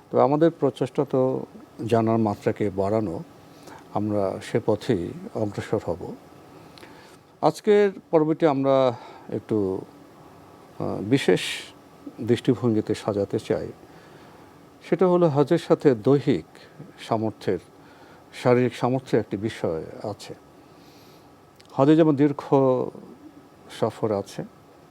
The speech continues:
সেখানে মিনায় অবস্থানের বিষয় আছে, তাওয়াফের বিষয় আছে, সাইয়ের বিষয় আছে, উকুফে আরাফা,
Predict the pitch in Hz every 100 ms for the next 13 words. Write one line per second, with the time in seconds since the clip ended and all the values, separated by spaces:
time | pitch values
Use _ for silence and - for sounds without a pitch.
0 | - - - - - - 120 - 113 110
1 | 107 - - 220 147 107 113 120 110 101
2 | 104 - 123 123 120 - 120 117 - -
3 | 123 - - - - - - - - -
4 | - - - - - 107 113 - 139 120
5 | 117 - 120 113 110 - 117 127 - -
6 | - - - - - - - - - 104
7 | 110 131 131 123 - 120 120 110 - 123
8 | - - - - - - - - - 113
9 | - 117 120 107 104 113 - 113 117 -